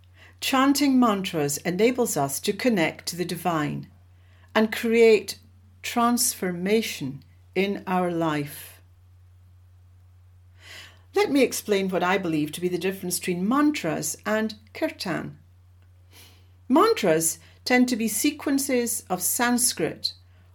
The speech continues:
or seed sounds designed for a particular purpose. They are deeply magical symbols,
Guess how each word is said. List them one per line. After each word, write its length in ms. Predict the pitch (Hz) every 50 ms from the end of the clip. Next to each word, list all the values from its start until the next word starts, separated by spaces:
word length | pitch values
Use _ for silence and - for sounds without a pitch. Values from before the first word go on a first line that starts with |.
| _ -
or 100 | 180 180
seed 420 | - - - - 247 226 208 208
sounds 840 | - - - 220 190 185 160 151 143 139 165 165 160 - - - - - _ _ - - - - -
designed 680 | 170 165 175 196 190 190 196 202 214 240 269 277 - -
for 160 | - - 175 156
a 60 | 160
particular 640 | - - - - - 220 214 - - 214 220 208 208
purpose. 760 | 208 - 220 208 208 - - 160 147 - - - - - - _ - _ _ _ _ _ _ _ - - - - - _
They 120 | - 190 -
are 100 | 180 190
deeply 800 | 170 160 - - 269 285 330 330 330 - - 294 269 262 247 -
magical 760 | - 170 170 175 185 220 233 254 247 - 247 - 247 233 220
symbols, 800 | - - 233 220 214 208 180 147 139 156 147 - - - -